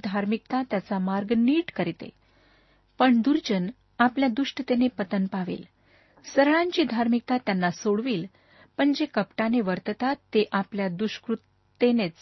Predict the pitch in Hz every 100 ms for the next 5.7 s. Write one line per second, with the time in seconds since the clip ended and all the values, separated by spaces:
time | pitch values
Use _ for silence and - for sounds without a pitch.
0 | - _ - 165 196 185 202 190 - -
1 | 202 _ _ _ _ - 220 311 - 392
2 | 427 285 220 214 196 262 294 180 165 _
3 | _ _ 233 220 233 226 240 - - 208
4 | - 277 - 247 220 - 214 - 220 214
5 | - 190 196 - 196 -